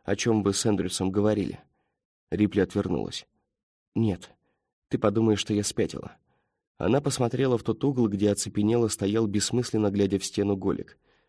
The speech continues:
Теперь, когда Клеменс его вымыл, безумец выглядел гораздо лучше. "Это немного жёстко", пробормотал медицинский техник. "Как ты себя чувствуешь?"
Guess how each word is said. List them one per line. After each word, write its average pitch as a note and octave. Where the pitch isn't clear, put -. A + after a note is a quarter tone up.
Теперь, D3
когда A#2+
Клеменс B2+
его G2+
вымыл, A#2
безумец A2+
выглядел G#2+
гораздо F#2+
лучше. -
"Это D3
немного C#3
жёстко", G2
пробормотал G2+
медицинский F#2+
техник. -
"Как -
ты B2
себя A2
чувствуешь?" -